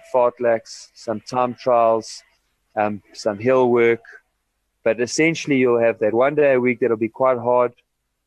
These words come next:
You'll have the easier recovery week,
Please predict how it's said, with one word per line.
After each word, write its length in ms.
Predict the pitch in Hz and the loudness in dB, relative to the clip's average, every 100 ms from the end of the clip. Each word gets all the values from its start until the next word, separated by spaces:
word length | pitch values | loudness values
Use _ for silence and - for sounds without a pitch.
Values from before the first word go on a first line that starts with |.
| _ - | _ -4
You'll 200 | 110 107 | -2 0
have 220 | 113 107 _ _ _ - | 0 -2 _ _ _ -8
the 240 | 110 110 - - | -2 0 -2 -8
easier 640 | - 143 143 143 143 135 123 | -2 0 2 2 2 2 0
recovery 640 | 117 - 139 131 135 127 | -2 0 -2 0 0 2
week, 280 | 120 123 | 2 0